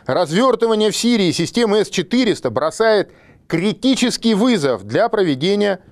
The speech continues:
израильских операций в регионе". Да? Но даже, даже если бы этот самолёт был реально, он наносил удар и так далее,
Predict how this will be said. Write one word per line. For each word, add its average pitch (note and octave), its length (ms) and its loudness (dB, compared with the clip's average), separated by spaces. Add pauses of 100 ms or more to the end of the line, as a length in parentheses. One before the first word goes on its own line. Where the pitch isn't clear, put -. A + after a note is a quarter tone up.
(240)
израильских D3 640 0
операций B2+ 480 -4
в G2+ 60 -6
регионе". G#2+ 480 -6 (800)
Да? F#3 320 -4 (800)
Но A#3+ 220 -2
даже, G3+ 600 0
даже A#2 560 -2
если G#3 460 -2
бы F#3 160 0
этот E3 680 -2
самолёт C3+ 460 -2
был A3 260 -2
реально, G3 420 0
он B2 100 -4
наносил B2 440 -6
удар F3+ 340 -2
и D#3+ 40 -4
так C3+ 220 -6
далее, F#2+ 240 -4